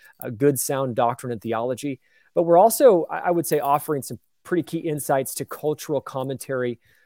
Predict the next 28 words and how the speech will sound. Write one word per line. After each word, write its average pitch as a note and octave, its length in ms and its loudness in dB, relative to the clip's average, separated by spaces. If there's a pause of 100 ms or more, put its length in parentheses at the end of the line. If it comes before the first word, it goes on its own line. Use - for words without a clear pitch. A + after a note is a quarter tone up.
(100)
from C3+ 140 -2
a B2 40 -2
Christian - 320 -4
perspective B2+ 720 -4
on C3 220 -6
issues C3+ 640 -2 (300)
that C#3 160 0
are C3 60 2
facing C3+ 320 -2
the A#2+ 60 -6
church, A2 300 -4
from, A#2 320 -6 (320)
uh, B2+ 140 -6
abortion C3+ 480 0
to, A#2 160 0 (200)
uh, A#2 240 -2 (140)
the C#3 100 -4
L C#3 120 0
G B2 100 -6
B A#2+ 120 -6
T C#3 220 -2
issues, C3 520 -2
to A#2+ 240 -4
transgenderism, B2 920 -6
to A#2 100 -10
pornography, A#2+ 460 -4
divorce. A#2 540 0 (480)
Um, G#2+ 500 -6